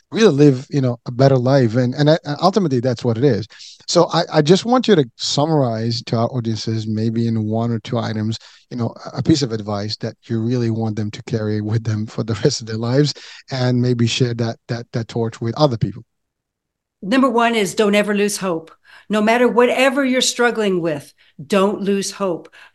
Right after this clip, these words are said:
Speaker 2: Find somebody that you can talk to. If you can't find somebody to talk to, give me a call. I mean, you can't go without hope. Without hope, we have nothing. So don't ever lose hope. Find what works best for you. Get your blood work check-, checked. I mean,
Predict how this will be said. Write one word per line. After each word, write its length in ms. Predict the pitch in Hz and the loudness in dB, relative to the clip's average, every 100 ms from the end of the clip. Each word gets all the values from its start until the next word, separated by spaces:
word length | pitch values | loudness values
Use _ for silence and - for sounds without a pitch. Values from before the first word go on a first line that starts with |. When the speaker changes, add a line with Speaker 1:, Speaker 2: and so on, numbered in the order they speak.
| - | -8
Speaker 2:
Find 300 | 226 285 302 | 0 2 2
somebody 720 | 294 277 247 208 190 190 190 - | 2 0 2 2 2 -2 -4 -8
that 160 | 214 | -4
you 60 | 240 | -2
can 140 | 233 | -2
talk 420 | - - 220 220 - | -4 -4 -4 -4 -6
to. 340 | 175 156 143 - - - | -6 -8 -10 -20 -14 -6
If 140 | 208 | -2
you 80 | 240 | -2
can't 340 | 240 262 247 | 0 -2 0
find 200 | 240 254 | 0 0
somebody 320 | 262 247 240 | 0 -2 -2
to 60 | 233 | -4
talk 300 | 220 233 247 | 0 -2 -2
to, 260 | 262 254 254 _ _ _ _ _ | -4 -4 -6 _ _ _ _ _
give 160 | - 320 | 0 8
me 140 | 349 | 8
a 40 | 330 | 8
call. 560 | - 302 339 294 156 - 190 | 2 2 4 4 0 -4 -2
I 80 | 254 | 2
mean, 380 | 277 262 - - | 4 2 -6 -2
you 140 | 247 | -2
can't 460 | 247 - 311 320 320 - - | 0 2 4 4 2 -10 -2
go 480 | 247 247 240 202 _ _ | 4 4 4 -4 _ _
without 320 | 208 202 190 | -4 -2 -2
hope. 360 | 160 160 - - - _ - | -4 -8 -10 -20 -20 _ -12
Without 360 | 214 226 262 | -2 2 2
hope, 180 | 226 226 | 2 -2
we 80 | 220 | -2
have 140 | 196 | 0
nothing. 380 | 175 165 147 - - - | 0 -2 -6 -14 -16 -18
So 220 | - 220 | -2 0
don't 240 | 214 254 285 | 6 6 8
ever 200 | 294 294 | 4 2
lose 320 | 269 277 254 | -2 -2 -4
hope. 400 | - 208 202 - - - _ | -2 -2 -2 -8 -20 -20 _
Find 360 | - 294 370 | 0 4 6
what 140 | 339 240 | 6 4
works 220 | 262 - | 0 0
best 300 | 233 240 - | 0 0 -2
for 80 | 277 | -4
you. 400 | 220 190 185 190 - - - | 0 2 0 -4 -12 -20 0
Get 220 | 359 370 | 2 2
your 100 | 403 | 0
blood 280 | 247 302 339 | 2 2 2
work 240 | 208 - | -2 -2
check-, 340 | - 170 - - | -4 -4 -4 -4
checked. 380 | 208 151 - 123 | -4 -4 -4 -2
I 60 | |
mean, 260 | 240 240 | 0 0